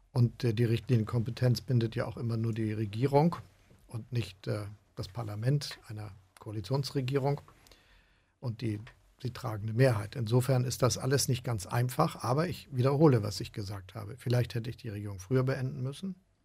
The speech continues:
Das habe ich aber, weil es eine Uneinigkeit darüber gab, wie wir zum Beispiel das Geld für die Unterstützung der Ukraine aufbringen.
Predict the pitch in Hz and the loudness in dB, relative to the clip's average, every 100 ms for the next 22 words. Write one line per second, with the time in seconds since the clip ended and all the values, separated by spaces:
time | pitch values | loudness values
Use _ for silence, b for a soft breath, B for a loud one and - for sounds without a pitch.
0 | _ _ _ _ _ _ - - 143 - | _ _ _ _ _ _ -8 0 0 0
1 | - 101 135 151 - _ _ _ _ _ | -4 -4 -4 -6 -12 _ _ _ _ _
2 | _ _ 120 117 123 104 117 117 135 139 | _ _ 2 2 -2 -6 -6 0 4 4
3 | 131 113 107 - 113 - 107 107 110 110 | 4 -2 -4 -4 -4 -4 -4 -4 -6 -6
4 | 107 - _ _ _ - 110 123 120 131 | -10 -10 _ _ _ -10 0 4 8 6
5 | 120 - - - - _ _ _ - 131 | 6 -2 -20 -20 -20 _ _ _ 4 6
6 | 110 113 113 107 92 117 117 - 117 117 | 6 0 -4 -6 -6 -6 -6 -6 -6 -6
7 | 107 98 120 - 113 117 113 - 117 110 | -8 -6 -6 -4 -6 -6 -10 -12 -10 -8
8 | 123 120 - 127 135 170 | -6 -10 -8 -6 -6 -6